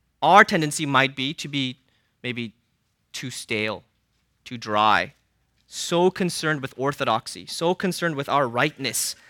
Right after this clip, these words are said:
and getting all the theological pillars in place. We build this lofty, like, castle to the truth around it, but it's so lofty, no one can go inside and enjoy the goodies. Look at our edifice to the truth, God, people of the world,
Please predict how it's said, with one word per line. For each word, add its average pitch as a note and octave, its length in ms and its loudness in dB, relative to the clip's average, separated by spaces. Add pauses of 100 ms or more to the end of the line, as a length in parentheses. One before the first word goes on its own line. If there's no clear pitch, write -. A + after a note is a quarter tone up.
(120)
and C3+ 160 -10
getting D#3+ 200 2
all G#3 500 6
the E3 100 4
theological E3+ 680 2
pillars C#3+ 600 -2 (440)
in E3 200 0
place. C3+ 640 0 (320)
We C3 100 -8
build F3+ 360 2
this E3+ 280 -2
lofty, E3+ 640 2
like, C3 240 -2
castle F3 560 0
to E3 140 -10
the D3+ 80 -4
truth - 480 -6
around E3+ 400 4
it, C3+ 180 0 (400)
but D#3 160 0
it's D#3+ 120 -6
so A#3 280 4
lofty, G3 680 6 (380)
no D3+ 120 -2
one F3 160 2
can F3 100 -4
go D#3 140 0
inside D3+ 320 4
and C#3 80 -4
enjoy C3 300 -4
the A#2+ 80 -6
goodies. A2+ 440 -8 (1160)
Look G#3+ 200 2
at A#3+ 80 10
our G#3+ 140 12
edifice F#3+ 380 4
to - 60 -10
the D#3+ 80 -6
truth, D#3+ 400 -6
God, A#2+ 340 0 (420)
people C3 320 -6
of B2 100 -4
the B2+ 60 -10
world, A2+ 460 -6